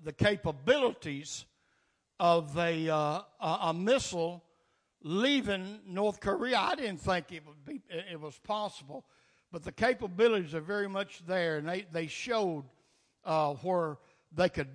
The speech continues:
they could drop bombs on the West Coast, the center of America, and all the way to the East Coast. It could be shot, uh, headed our way. So we are, we are living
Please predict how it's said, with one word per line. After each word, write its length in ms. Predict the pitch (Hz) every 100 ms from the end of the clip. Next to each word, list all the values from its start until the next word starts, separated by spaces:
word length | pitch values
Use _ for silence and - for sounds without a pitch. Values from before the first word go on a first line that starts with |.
| 180 214
they 120 | 180
could 180 | 165 139
drop 380 | 160 180 165 165
bombs 460 | 190 202 208 165
on 140 | 165 151
the 80 |
West 380 | 143 170 208 -
Coast, 420 | - 208 208 -
the 60 | 160
center 280 | - 220 208
of 100 | 196
America, 460 | 196 208 208 196 202
and 140 | 165
all 140 | 190
the 100 | 190
way 180 | 190 202
to 80 | 180
the 100 | 185
East 260 | 190 - -
Coast. 500 | 277 - - - - _ _ _ _ _ _ _
It 140 | 156
could 240 | 127 180 160
be 160 | 175
shot, 560 | 170 - 170 127 131 - - _ _ _
uh, 320 | - 147 143
headed 360 | 160 151 170 156
our 180 | 147 151
way. 340 | 160 165 147 139
So 120 | 190
we 340 | 170 180 226 240
are, 420 | 175 170 156 151 - _ _ _
we 240 | 170 190 294
are 260 | 247 196
living 480 | 214 277 254 156 -